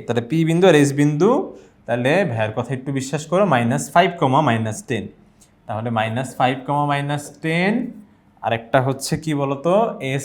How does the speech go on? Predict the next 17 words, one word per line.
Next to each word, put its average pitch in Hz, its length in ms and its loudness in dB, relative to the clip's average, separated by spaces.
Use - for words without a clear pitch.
হচ্ছে 151 220 -4
মাইনাস 120 400 0
টেন 190 160 4
কমা 120 260 2
থ্রি, - 140 -10
মাইনাস 107 420 -4
টেন 160 280 -2
কমা 110 320 -2
থ্রি। 131 200 -4
ওকে, 226 200 -2
এইটা 131 280 -2
হচ্ছে 151 220 -2
তোমার 143 260 2
এই 127 80 -6
যে 127 100 -2
দুইটা 135 240 0
বিন্দু 143 280 2